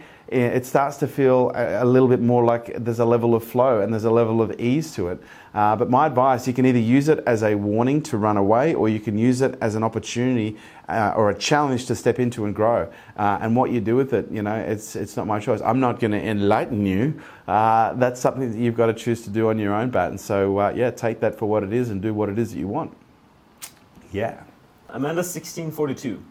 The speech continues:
Speaker 1: Amanda sixteen forty-two. Wow, she's old.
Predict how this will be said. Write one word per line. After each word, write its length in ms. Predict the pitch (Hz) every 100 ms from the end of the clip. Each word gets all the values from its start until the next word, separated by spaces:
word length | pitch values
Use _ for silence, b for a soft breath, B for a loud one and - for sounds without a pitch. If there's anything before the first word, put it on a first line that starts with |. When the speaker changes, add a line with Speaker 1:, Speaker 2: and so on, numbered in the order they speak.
| -
Speaker 1:
Amanda 540 | 127 160 185 175 175
sixteen 800 | 170 - 156 - 139 135 127 127
forty-two. 640 | 127 123 120 110 - 160 107
Wow, 220 | 127 -
she's 260 | - 139
old. 400 | 107 156 123 -